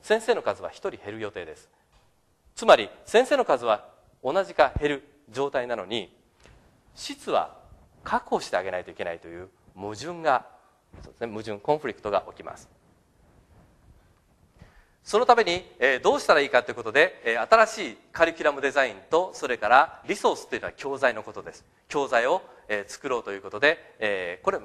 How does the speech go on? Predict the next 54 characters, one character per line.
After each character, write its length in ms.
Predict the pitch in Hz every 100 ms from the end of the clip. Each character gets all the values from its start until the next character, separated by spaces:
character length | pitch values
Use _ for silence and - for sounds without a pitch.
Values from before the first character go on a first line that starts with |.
| 131
や 100 | 147
や 80 |
こ 80 | 208
し 100 | 226 -
い 20 |
こ 80 | 117
と 80 | 110
書 80 | 127
い 40 |
て 80 | 104
あ 20 |
り 60 | 92
ま 80 |
す 100 | 92
け 100 | -
ど、 120 | 87 104
簡 220 | - 147
単 260 | 151 139 135
に 40 |
言 120 | 120
う 20 | 120
と、 200 | 131 - -
日 80 | 131
本 160 | 156
の 80 | 165
政 180 | 156 143
府 80 | -
か 100 | 90
ら 100 | 82
お 80 | 101
金 200 | 143 127
を 80 | 104
も 180 | 92
ら 100 | 110
い 60 | 104
ま 100 | 90
し 60 | -
た。 160 | 73 - _ _ _ _ - - - _ _ _ _
結 140 | 202
構 80 | -
た 120 | -
く 60 | 82
さ 100 | 80
ん 40 | - _
く 80 | -
れ 60 |
ま 100 | 76
し 60 | -
た。 80 | - - - - - - - - - - - - - _ _ _ _ _ _ - - -
え 160 | 80
ー、 60 | -
そ 140 | -
れ 60 | 185
で、 300 | 165 165 -